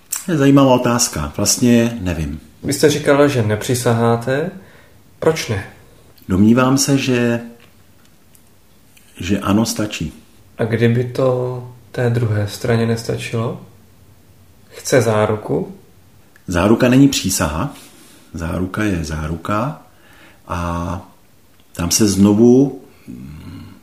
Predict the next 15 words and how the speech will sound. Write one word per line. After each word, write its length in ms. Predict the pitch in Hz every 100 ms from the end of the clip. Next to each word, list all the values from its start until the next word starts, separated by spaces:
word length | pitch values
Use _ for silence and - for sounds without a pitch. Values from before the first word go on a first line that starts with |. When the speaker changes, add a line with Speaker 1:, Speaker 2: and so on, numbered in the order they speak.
| _ -
Speaker 1:
vracím 560 | 87 90 - 113 110
k 140 | 113 -
tomu, 420 | 104 101 107 110
že, 500 | 98 92 90 87 85
eh, 500 | - 87 80 80 80 82 - - - - - - _ -
úspěch 540 | 139 151 - - 98 -
v 220 | - -
podnikání, 720 | 101 104 139 139 82 80 82
a 40 |
teď 180 | 80 80
mluvím 260 | 92 98 98
o 80 | 87
dlouhodobém 680 | 85 87 101 98 104 104
úspěchu, 760 | 95 - - 80 - 76 78 69 - _ - - - - - - -
neodráží 1160 | 85 98 110 110 107 107 98 107 104 104 107